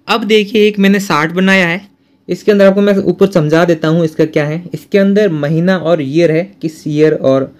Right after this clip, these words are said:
कौन सा year है, कौन सा महीना है, इसके अंदर दे रखा है। प्लस जो, अ, प्रतिमाह जो दी जाएगी वित्तीय राशि लाभ, वो है यहाँ पे। उसके बाद में जो पन्द्रह परसेंट है वो बढ़ाई जाएगी, और फिर total कितना होगा,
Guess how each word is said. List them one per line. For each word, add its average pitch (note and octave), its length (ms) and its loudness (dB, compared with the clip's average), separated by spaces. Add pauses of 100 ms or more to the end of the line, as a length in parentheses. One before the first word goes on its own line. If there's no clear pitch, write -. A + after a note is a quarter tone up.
(260)
कौन D#3+ 180 -2
सा F3+ 120 0
year D#3+ 320 2
है, E3+ 140 0
कौन C#3+ 260 -2
सा C#3+ 120 -2
महीना C3 340 -2
है, C3+ 180 -6
इसके C3+ 220 -8
अंदर C3 160 -6
दे C3 200 -2
रखा C3 220 -6
है। E3 180 -8 (560)
प्लस G#3+ 160 2
जो, G#3 280 4
अ, C#3+ 460 0
प्रतिमाह F#3 1000 0
जो D#3+ 200 -2
दी D#3 260 -6
जाएगी D#3 440 0 (880)
वित्तीय D#3 360 0
राशि C#3+ 380 0
लाभ, D3 440 -2 (200)
वो D#3+ 160 0
है E3 180 0
यहाँ D#3 320 -4
पे। F#3 100 -6 (420)
उसके E3+ 260 -2
बाद F#3+ 160 4
में G3 100 2
जो G3 100 2
पन्द्रह G3+ 340 2
परसेंट F#3 420 0
है F3+ 60 4
वो F3 120 0
बढ़ाई C3+ 340 2
जाएगी, D#3 340 2
और D#3+ 140 0
फिर E3 160 -2
total D#3+ 400 0
कितना D3+ 280 -4
होगा, C#3+ 320 -2